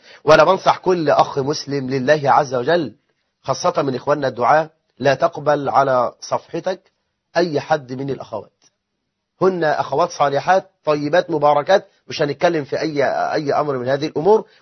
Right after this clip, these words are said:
ولكن بنقول: حافظ على قلبك وحافظ على دينك.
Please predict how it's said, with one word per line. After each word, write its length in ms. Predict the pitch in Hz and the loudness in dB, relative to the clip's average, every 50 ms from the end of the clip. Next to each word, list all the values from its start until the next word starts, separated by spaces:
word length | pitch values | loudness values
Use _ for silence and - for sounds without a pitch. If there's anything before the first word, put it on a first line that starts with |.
| - 139 | 2 2
ولكن 280 | 156 - - - 180 | 4 4 2 0 -2
بنقول: 260 | 147 147 160 190 180 | -2 -2 0 -2 0
حافظ 300 | - - 208 175 190 165 | 0 0 0 0 0 0
على 180 | 147 139 139 139 | 2 2 2 0
قلبك 380 | 127 - 156 139 120 113 107 113 | 0 -2 -2 -2 -2 -4 -8 -8
وحافظ 300 | - - 156 139 131 127 | -6 -6 -6 -6 -4 -4
على 200 | 123 123 123 120 | -4 -2 -2 -4
دينك. 420 | 135 147 131 107 - _ _ | -4 -4 -4 -4 -8 _ _